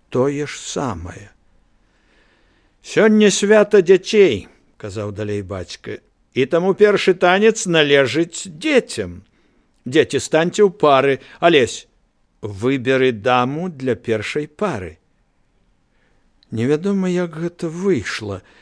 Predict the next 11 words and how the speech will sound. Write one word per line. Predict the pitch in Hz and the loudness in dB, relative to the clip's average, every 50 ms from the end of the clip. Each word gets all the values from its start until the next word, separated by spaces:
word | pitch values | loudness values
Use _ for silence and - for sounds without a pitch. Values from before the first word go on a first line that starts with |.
| _ _ _ _ _ _ | _ _ _ _ _ _
Алесь | - 127 131 170 196 - - 185 | -4 -2 0 0 -2 -2 -4 -6
яшчэ | 156 - - - 180 156 | -8 -6 -6 -6 -6 -4
за | 139 156 143 | -4 -4 -6
хвіліну | - - 143 135 147 147 175 202 190 180 170 143 | -6 -8 -10 -8 -8 -6 -4 -4 -4 -4 -6 -6
зусім | 127 139 127 - - 190 185 185 175 | -6 -6 -6 -6 -6 -6 -4 -4 -4
не | 180 175 | -4 -6
хацеў | - - 208 - - - 247 202 139 113 98 | -6 -8 -10 -10 -8 -6 -4 -4 -4 -4 -4
гэтага. | 95 117 107 - - 120 95 90 98 87 87 - _ _ _ _ _ _ _ _ _ _ _ _ _ _ _ _ _ _ _ _ _ _ _ _ _ _ _ _ _ _ _ _ _ _ _ _ _ - | -2 -2 -2 -2 -4 -6 -6 -6 -8 -12 -12 -14 _ _ _ _ _ _ _ _ _ _ _ _ _ _ _ _ _ _ _ _ _ _ _ _ _ _ _ _ _ _ _ _ _ _ _ _ _ -12
Але | 107 98 95 87 92 95 87 85 80 98 104 | -10 -8 -8 -6 -8 -8 -10 -8 -8 -6 -6
ён | 104 101 92 | -6 -6 -8
стаў | - - - - _ - 123 117 117 113 110 | -10 -12 -14 -14 _ -8 -4 -4 -2 -2 -2